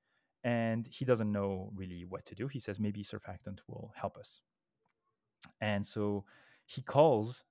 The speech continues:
I think, Tori Kjærstad, and he says, "Hey, I know you've been working on this surfactant thing. We have a baby. If we don't do anything, this kid's gonna die. Um, can we just use your surfactant and see what happens?" And so they had to prepare it, right?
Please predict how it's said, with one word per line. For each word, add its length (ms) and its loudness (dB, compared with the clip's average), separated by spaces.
I 80 2
think, 260 0
Tori 260 0
Kjærstad, 440 -4
and 100 -4
he 40 0
says, 180 -4
"Hey, 200 -2
I 80 -2
know 100 -4
you've 160 -4
been 140 -2
working 260 -4
on 80 -4
this 160 -12
surfactant 480 -2
thing. 240 0
We 100 -2
have 160 -4
a 40 -6
baby. 420 2
If 160 -4
we 60 2
don't 140 6
do 100 4
anything, 240 4
this 140 -4
kid's 140 -8
gonna 200 -14
die. 320 0
Um, 480 -4
can 160 -2
we 80 2
just 220 -8
use 120 -2
your 100 -4
surfactant 460 -10
and 100 -4
see 100 -8
what 100 -6
happens?" 400 -8
And 180 0
so 80 0
they 80 2
had 180 2
to 60 -8
prepare 380 2
it, 100 -8
right? 220 2